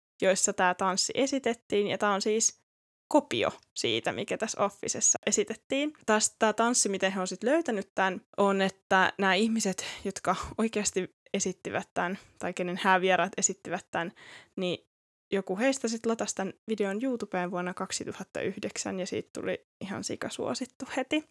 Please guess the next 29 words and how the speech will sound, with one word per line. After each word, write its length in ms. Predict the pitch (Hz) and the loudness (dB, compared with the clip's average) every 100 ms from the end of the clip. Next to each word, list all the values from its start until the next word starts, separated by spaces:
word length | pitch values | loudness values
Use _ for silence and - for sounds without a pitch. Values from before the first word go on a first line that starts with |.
| _ | _
Ja 240 | 214 196 - | 4 6 6
jos 180 | 202 202 | 2 0
haluaa 240 | 220 196 185 | 0 -2 -2
käydä 180 | 185 - | -4 -2
kattoo 520 | 196 - _ 170 - - - | -4 -6 _ -4 -4 -6 -8
tän, 360 | 165 170 175 - | -6 -4 -8 -10
niin 240 | 185 175 | -8 -6
tää 220 | - 170 180 | -4 -2 -2
löytyy 520 | 180 190 - 180 185 | -4 -6 -6 -4 -4
YouTubesta 640 | 185 175 - 214 - - 208 - _ - | -4 -4 -4 -4 -6 -6 -8 -10 _ -8
nimellä 360 | 196 185 190 208 _ _ _ _ _ _ - | -6 -4 -6 -8 _ _ _ _ _ _ 0
J 60 | 208 226 208 | 2 2 2
K 60 | 185 175 170 - | 2 4 4 2
Wedding 400 | 180 170 165 170 - - | 0 2 0 -2 -8 -6
Entrance 680 | 175 180 - - - - - - | -6 -6 -10 -8 -2 -2 -2 -4
Dance. 500 | 64 - 240 - - _ _ _ 208 | -4 -4 0 -2 -4 _ _ _ -4
Eli 180 | 202 | -2
sieltä 300 | 202 214 196 | 0 -2 -2
voi 140 | 233 269 | -2 -2
katsoa, 380 | 233 - - - | -2 -4 -6 -4
se 180 | - | 0
on 120 | 185 180 | -2 -2
ihan 300 | 214 190 - _ _ - | -2 -4 -6 _ _ 2
tutulta 420 | 339 330 233 214 | 4 6 4 6
näyttää, 500 | 220 202 202 - 165 | 6 6 4 2 4
jos 240 | 185 208 - | 4 2 -2
on 140 | - | 0
Officen 540 | 190 - - - 101 - | -2 -2 -4 -2 -4 -2
nähnyt. 500 | 226 - 277 262 | -2 -4 -8 -8